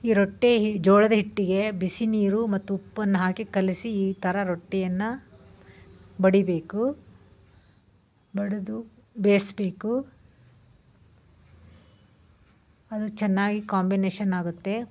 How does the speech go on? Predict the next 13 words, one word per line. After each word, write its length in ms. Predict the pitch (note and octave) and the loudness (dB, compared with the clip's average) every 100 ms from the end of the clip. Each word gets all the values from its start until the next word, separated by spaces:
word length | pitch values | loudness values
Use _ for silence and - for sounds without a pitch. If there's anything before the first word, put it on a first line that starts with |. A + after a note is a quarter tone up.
| - | -6
ಪುಂಡಿ 220 | F3 F#3 | -4 -4
ಪಲ್ಯಕ್ಕೆ. 540 | F3+ F3+ E3 E3 F#3 B3 - _ _ _ _ _ _ _ _ _ G#3 | -4 -2 -2 -4 -8 -8 -10 _ _ _ _ _ _ _ _ _ -6
ಇವಾಗ 200 | G3+ F#3 | -2 0
ರೊಟ್ಟಿ 340 | F#3 F#3 G#3 | 0 0 0
ರೆಡಿ 220 | F#3+ F3+ F#3+ | 2 2 2
ಆಗ್ತಾ 200 | F3+ - | 0 -2
ಇದ್ದಾವೆ. 400 | F3 E3 E3 E3+ A3+ C4 - _ _ _ _ _ _ _ _ _ _ _ _ _ _ _ _ - | -2 0 0 -2 -4 -8 -16 _ _ _ _ _ _ _ _ _ _ _ _ _ _ _ _ -14
ಇವಾಗ 240 | G#3 G3 G3 F#3 | -6 -4 -4 -4
ನಾನು 140 | F3+ | -4
ನಿನಗೆ 340 | F3+ F3+ F#3 A3+ A3 _ - | -4 -6 -6 -10 -14 _ -8
ತೋರಿಸ್ತೀನಿ 520 | G3 G3+ G3+ - E3 | -4 -4 -6 -8 -8
ಇವಾಗ. 240 | D#3 E3+ G3+ C4+ - - - - - - - - - _ _ - _ _ - _ - - _ - - _ - - | -8 -10 -10 -12 -18 -20 -20 -20 -20 -20 -20 -20 -20 _ _ -20 _ _ -20 _ -20 -20 _ -20 -20 _ -20 -14
ಈಗ 100 | G#3 | -12